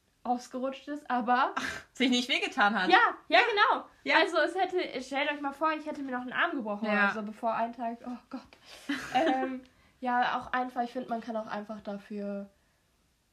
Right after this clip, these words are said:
Speaker 1: ähm, die kleinen Dinge, dass man gesund ist.
Speaker 2: Ja.
Speaker 1: Sollte man auch. Also ich glaub, jetzt gerade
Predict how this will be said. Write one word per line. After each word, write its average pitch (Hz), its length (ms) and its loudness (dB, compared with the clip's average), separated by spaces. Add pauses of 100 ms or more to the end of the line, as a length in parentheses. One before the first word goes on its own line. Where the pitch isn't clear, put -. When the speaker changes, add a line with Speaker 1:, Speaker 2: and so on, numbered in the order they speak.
(240)
Speaker 1:
ähm, 208 500 -8
die 202 100 -12
kleinen 220 340 -6
Dinge, 208 260 -8
dass 202 200 -14
man 196 340 -14
gesund 214 420 -10
ist. - 200 -20 (120)
Speaker 2:
Ja. 202 300 -6 (200)
Speaker 1:
Sollte 208 320 -14
man 202 220 -12
auch. - 200 -16 (360)
Also 208 160 -12
ich 196 100 -16
glaub, 202 260 -8 (120)
jetzt 202 280 -14
gerade 226 560 -2